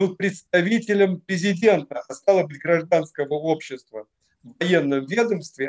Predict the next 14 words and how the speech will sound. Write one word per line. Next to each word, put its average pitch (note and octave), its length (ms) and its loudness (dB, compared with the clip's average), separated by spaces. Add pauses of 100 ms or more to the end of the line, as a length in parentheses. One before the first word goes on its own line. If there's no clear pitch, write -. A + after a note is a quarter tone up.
а E3 80 0
не F#3 80 2
наоборот. D#3 580 0 (540)
Потому F#3 340 2
что, E3+ 460 2 (420)
ну, D3+ 360 0
я E3+ 160 2
говорю F3 420 4
о D#3 60 4
демократическом D#3+ 840 -2
обществе, A2 360 -12
разумеется, A2 520 -14 (640)
э, C#3 180 4 (160)
вой-, E3+ 460 0